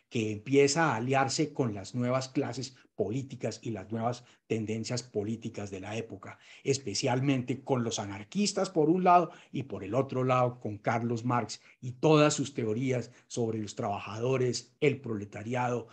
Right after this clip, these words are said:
la internacional socialista, la internacional comunista, etcétera, etcétera. Y París, no Francia, París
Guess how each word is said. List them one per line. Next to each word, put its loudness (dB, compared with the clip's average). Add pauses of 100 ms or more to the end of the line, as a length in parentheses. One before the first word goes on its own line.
(180)
la 6
internacional 4
socialista, -2
la 6
internacional 0
comunista, -8 (280)
etcétera, -6
etcétera. -14 (960)
Y -10
París, 6 (140)
no 2
Francia, 4 (220)
París 4